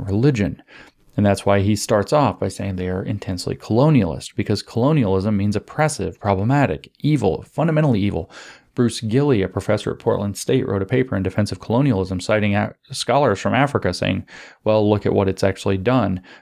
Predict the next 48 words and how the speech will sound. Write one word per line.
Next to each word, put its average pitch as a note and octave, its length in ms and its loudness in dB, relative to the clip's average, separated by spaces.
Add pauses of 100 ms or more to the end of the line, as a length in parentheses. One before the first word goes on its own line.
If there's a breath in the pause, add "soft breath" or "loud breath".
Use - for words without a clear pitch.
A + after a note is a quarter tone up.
(180)
Yes, G#2+ 220 2
there G#2 100 2
were G2 140 4
horrors. G2 420 0
Yes, G#2 220 0
it G#2 60 0
was G2+ 120 -2
terrible, A#2+ 420 0
but - 240 -6
look A2+ 160 -2
at G#2 80 -4
the G2+ 140 0
economic G#2 560 0
and F2+ 120 -4
the F2+ 60 -2
ed-, A2+ 580 -2
societal A2+ 640 0
gains G#2+ 460 2
that - 140 -8
the - 220 -2 (100)
post-colonial G#2 540 0
nations G#2 240 -2
have." B2+ 160 0 (200 loud breath)
You D3+ 160 0
can't - 260 -2
say G#2+ 220 2
that. D2 280 -6 (300 loud breath)
They A#2 100 2
tried G#2+ 220 0
to G2+ 60 2
take, G#2+ 320 -2
they, A2 120 2
they G#2+ 200 0
not A2 180 2
only A#2 200 2
retracted G2 440 -2
the F2+ 80 -6
paper, B2 320 0
they G2+ 160 2
g-, - 140 -2
issued G#2 360 -4
death A2+ 280 0
threats F#2 320 0
against G2 320 -2
the F#2+ 260 -4
editor A#2+ 320 2
of G2+ 80 0
the G#2 80 -4